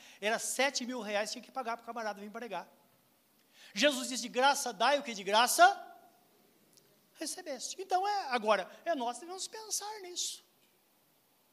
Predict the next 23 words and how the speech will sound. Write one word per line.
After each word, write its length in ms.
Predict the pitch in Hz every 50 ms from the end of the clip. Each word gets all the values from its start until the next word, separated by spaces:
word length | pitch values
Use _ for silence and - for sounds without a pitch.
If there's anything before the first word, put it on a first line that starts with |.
| _ _
Os 100 | - 285
irmãos, 200 | 320 311 277 233 -
outros 440 | 214 226 262 262 311 370 - 349
não 100 | 320 285
vão 140 | 240 214 220
pensar 380 | 202 - 196 175 - 185 170 156
por 140 | - 165 151
nós. 280 | 147 117 113 - - - - - -
Nós 140 | 311 359 330
vamos 140 | 277 220 180
pensar, 140 | 180 175 220
estão 340 | 226 - - 269 285 320 339 - - - -
por 200 | 339 349 381 415 415
aí. 300 | 392 359 269 254 247 - - - _ _ _ _ _ _ _ _ _ _ _ _ _ _ _ _ _ _ _ _ _ _ _ _ _ _ _ _ _ _ -
E 60 | 302
quer 180 | - - 370 339
ver 140 | 320 349 339
como 220 | 339 320 330 302
a 60 | 285
igreja 220 | 277 226 269 247 247
pode 220 | 240 240 233 -
ser 140 | - 226 220
explorada? 680 | 202 185 - - 196 190 180 180 175 170 190 196 269